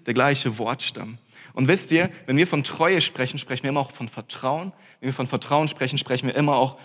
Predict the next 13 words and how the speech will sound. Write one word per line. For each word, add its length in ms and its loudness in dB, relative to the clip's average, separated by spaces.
von 380 0
Glauben. 460 -2
Und 140 4
wir 80 6
leben 260 4
in 80 2
so 80 2
einer 100 4
schnelllebigen 680 2
Zeit 360 -4
mit 120 -6
stetigem 500 0
Wandel 400 2